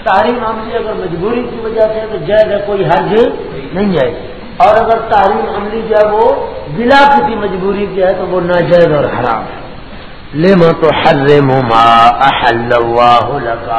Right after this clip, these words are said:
یہ بھی تحریم کون سی تھی؟ عملی تھی، اس لیے لکھا ہے عملاً نہ اعتقاداً، عملاً نہ اعتقاداً۔ کیوں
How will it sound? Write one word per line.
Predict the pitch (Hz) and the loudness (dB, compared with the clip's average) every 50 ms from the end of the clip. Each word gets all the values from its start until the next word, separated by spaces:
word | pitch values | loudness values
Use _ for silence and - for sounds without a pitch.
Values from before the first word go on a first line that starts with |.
| 120 123 123 120 127 - - - - - - 139 | -2 0 0 -2 -2 -4 -8 -10 -12 -14 -10 -2
یہ | 165 220 220 | 2 2 2
بھی | - 247 247 | 2 2 -2
تحریم | - - 175 170 170 190 208 220 226 220 196 190 208 | -2 2 4 4 6 6 4 2 0 -2 -2 -4 -2
کون | 220 226 214 - - | -2 -2 -2 -2 -6
سی | - 208 175 | -8 -8 -8
تھی؟ | - 196 214 233 247 - - - - - - 139 156 | -8 -6 -6 -6 -8 -8 -10 -14 -14 -12 -6 -4 -2
عملی | 196 208 196 180 165 147 - - | -2 0 0 0 -2 -2 -4 -6
تھی، | - - - - - - - - - | -8 -10 -10 -10 -12 -14 -14 -8 -4
اس | - 214 214 220 | -4 -2 -2 0
لیے | 208 208 220 | 2 4 4
لکھا | 208 214 - 214 208 196 | 4 4 4 4 4 6
ہے | 180 | 6
عملاً | 170 139 151 196 214 220 233 226 240 233 240 226 220 214 208 | 6 6 6 6 6 6 6 6 6 6 4 4 0 0 2
نہ | 220 226 226 226 220 | 2 4 4 4 4
اعتقاداً، | 226 226 220 196 190 196 - 208 202 196 - 196 196 196 196 190 190 185 196 202 208 220 233 240 233 - - - - - - - - - - - - - - - - 131 139 | 2 2 2 2 0 -2 -4 -6 -8 -6 0 4 4 4 6 4 4 2 2 2 0 0 -2 -4 -6 -10 -12 -14 -14 -14 -16 -16 -16 -16 -16 -16 -16 -16 -16 -14 -12 -10 -8
عملاً | 156 180 202 208 220 220 220 226 247 254 262 - - - - - 196 196 202 - - - - 160 - - - 139 139 | -6 -6 -6 -4 -2 -2 0 0 0 0 -2 -4 -6 -10 -10 -12 -10 -10 -10 -10 -8 -8 -10 -10 -10 -10 -10 -8 -8
نہ | |
اعتقاداً۔ | 147 143 - 143 143 139 - - 131 135 127 117 113 113 117 117 117 113 113 - - - - - - - | -8 -8 -6 -8 -8 -8 -10 -12 -12 -12 -10 -10 -10 -8 -8 -8 -10 -10 -12 -14 -16 -16 -16 -14 -6 0
کیوں | 220 233 | 2 2